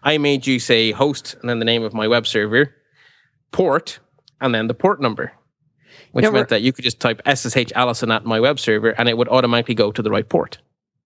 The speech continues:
Speaker 2: So we didn't put my password in that, though. All we have is horse, host, your web server, and then port, and the, the real port.
Speaker 1: Right, 'cause the passwords are taken care of by the S S H keys.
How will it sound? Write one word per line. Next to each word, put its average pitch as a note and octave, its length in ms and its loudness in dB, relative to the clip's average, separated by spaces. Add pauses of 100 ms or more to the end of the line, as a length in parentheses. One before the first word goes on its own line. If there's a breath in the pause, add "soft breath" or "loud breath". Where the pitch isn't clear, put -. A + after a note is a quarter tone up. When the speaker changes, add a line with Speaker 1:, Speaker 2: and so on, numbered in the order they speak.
(160)
Speaker 2:
So - 140 2
we F#3 140 0
didn't G3 240 2
put - 200 0
my C3+ 140 2
password C#3+ 640 0
in A#2+ 140 2
that, G#2 240 0
though. G2 380 0
All C#3 160 0
we D3+ 120 2
have B2+ 200 2
is A#2+ 120 2
horse, D3 480 2
host, E3+ 440 0 (360 loud breath)
your D3 120 4
web C#3 240 2
server, C3 400 4
and B2 200 2
then A#2 120 0
port, - 580 0
and A#2 200 0
the, A2+ 220 -2
the B2 160 0
real A2+ 220 2
port. - 280 -2
Speaker 1:
Right, A2+ 200 0 (120)
'cause C#3 140 0
the D3+ 80 -2
passwords E3+ 480 0
are D3 60 4
taken C#3+ 260 -2
care C3 260 2
of A#2 160 -4
by A2+ 460 2
the A2+ 300 0
S A#2+ 180 0
S - 100 -6
H G#2+ 200 0
keys. G2 400 -4